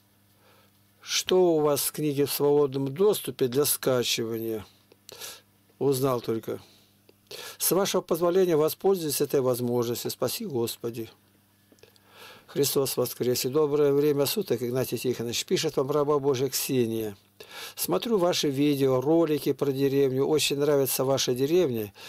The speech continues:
и ваше воспитание детей. Молодцы. Напишу немного о себе. Мне сорок один год. К Богу пришла в две тысячи четырнадцатом году, посмотрев фильм "Русский ангел",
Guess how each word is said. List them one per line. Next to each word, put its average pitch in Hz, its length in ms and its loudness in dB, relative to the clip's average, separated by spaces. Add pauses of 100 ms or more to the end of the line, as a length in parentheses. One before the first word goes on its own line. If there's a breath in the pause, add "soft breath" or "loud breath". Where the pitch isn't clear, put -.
(220 loud breath)
и 135 80 0
ваше 139 280 0
воспитание 131 680 -2
детей. 120 440 0
Молодцы. 139 720 0 (1400 loud breath)
Напишу 185 340 0
немного 180 360 2
о - 20 2
себе. 143 320 0
Мне 165 160 2
сорок 156 260 2
один 143 300 2
год. 165 180 2
К 127 80 -2
Богу 147 300 2
пришла 139 320 0
в - 20 2
две 139 100 2
тысячи 135 260 0
четырнадцатом 135 480 -2
году, 131 360 0 (480 loud breath)
посмотрев 165 560 0
фильм 180 300 2
"Русский 185 360 0
ангел", 120 460 0